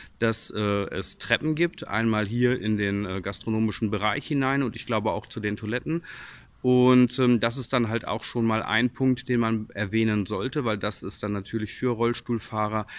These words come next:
nicht so geeignet. Das bedeutet also gut zu wissen und, äh, dann, äh, muss man halt, ähm, sich arrangieren mit der Situation.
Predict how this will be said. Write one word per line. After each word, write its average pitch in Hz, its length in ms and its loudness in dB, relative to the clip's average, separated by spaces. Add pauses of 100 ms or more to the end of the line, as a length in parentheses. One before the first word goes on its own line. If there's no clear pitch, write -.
(160)
nicht 127 360 6
so 113 300 4
geeignet. 101 880 0 (100)
Das - 180 -4
bedeutet 113 420 -2
also 107 260 -2
gut 135 240 -6
zu 117 180 -2
wissen 139 440 2
und, 113 500 0
äh, 110 220 2 (560)
dann, 113 480 4
äh, 107 180 2
muss 104 260 -2
man 110 180 0
halt, 101 380 -2
ähm, 101 460 -2
sich - 340 -4
arrangieren 113 680 2
mit 98 140 -2
der 98 100 -2
Situation. 87 880 -8